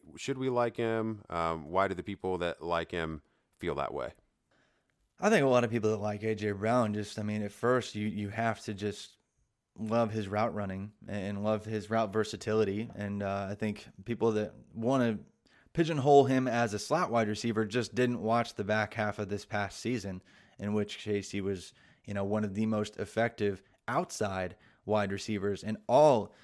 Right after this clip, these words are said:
Speaker 2: of college football, uh, which, and if you don't believe me, you'll just look at his, like, I think it was twenty-one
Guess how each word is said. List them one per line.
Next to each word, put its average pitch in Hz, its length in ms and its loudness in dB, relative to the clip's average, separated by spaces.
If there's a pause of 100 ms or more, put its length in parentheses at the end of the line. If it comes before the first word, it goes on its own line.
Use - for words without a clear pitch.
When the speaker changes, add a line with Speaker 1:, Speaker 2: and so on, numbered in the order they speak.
(120)
Speaker 2:
of 104 160 -4
college 98 320 -2
football, 98 560 -4 (320)
uh, 98 180 0
which, 104 500 -2
and 101 160 -6
if 101 140 -8
you 120 60 0
don't 135 160 2
believe 123 260 4
me, 120 120 4
you'll 113 260 2
just 107 160 -6
look 147 160 2
at 117 60 2
his, 113 180 -2
like, 107 200 0 (160)
I - 40 -16
think 190 180 -8
it 156 40 -2
was 117 100 -6
twenty-one 127 720 2